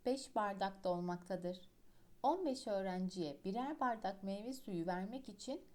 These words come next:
kaç kutu meyve suyu gereklidir? Bir kutu meyve suyundan beş bardak meyve suyu elde ediyoruz.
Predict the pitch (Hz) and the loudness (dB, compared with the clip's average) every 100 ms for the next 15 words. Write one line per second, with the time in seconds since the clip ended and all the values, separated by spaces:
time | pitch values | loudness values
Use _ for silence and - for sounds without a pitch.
0 | - - - 349 349 - - 302 269 240 | -20 -18 -2 -2 -2 -8 -4 -2 -2 -2
1 | 233 220 202 185 180 170 165 170 180 - | -6 -6 -6 -4 0 0 0 -2 -8 -4
2 | 170 185 - - - - - - - - | -4 -4 -14 -20 -20 -20 -20 -20 -20 -20
3 | - - - - - - - - - - | -20 -20 -20 -20 -18 -16 -18 -20 -20 -20
4 | - - - - 254 262 - 269 - 262 | -20 -20 -18 -4 -2 -2 -6 -10 -6 -6
5 | 254 254 254 254 - 247 233 262 254 254 | -6 -6 -6 -8 -8 -10 -4 -4 -4 -4
6 | 254 254 - 240 233 254 262 247 240 247 | -4 -4 -2 -2 0 -4 -4 -8 -10 -8
7 | 254 - 226 208 180 175 180 170 165 170 | -10 -8 -6 -2 -2 -2 -2 -4 -4 -6
8 | 190 262 330 | -4 -4 -4